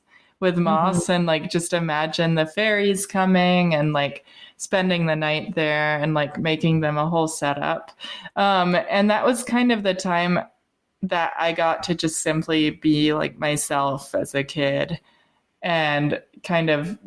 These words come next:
Speaker 1: detox from, like, all the stress around me. So, and now, um,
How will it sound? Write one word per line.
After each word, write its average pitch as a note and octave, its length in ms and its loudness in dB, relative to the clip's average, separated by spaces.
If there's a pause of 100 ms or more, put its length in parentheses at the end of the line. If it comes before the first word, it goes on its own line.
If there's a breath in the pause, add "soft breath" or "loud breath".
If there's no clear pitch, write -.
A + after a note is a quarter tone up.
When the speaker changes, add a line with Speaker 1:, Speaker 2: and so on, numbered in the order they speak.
Speaker 1:
detox D3+ 720 0
from, D3+ 200 0
like, D3 240 0
all D3+ 160 2
the C#3+ 140 0
stress D#3 540 -4
around D#3 360 2
me. E3+ 300 0 (360 soft breath)
So, G#3+ 320 2
and A3 460 2
now, G#3 800 2
um, F#3 720 2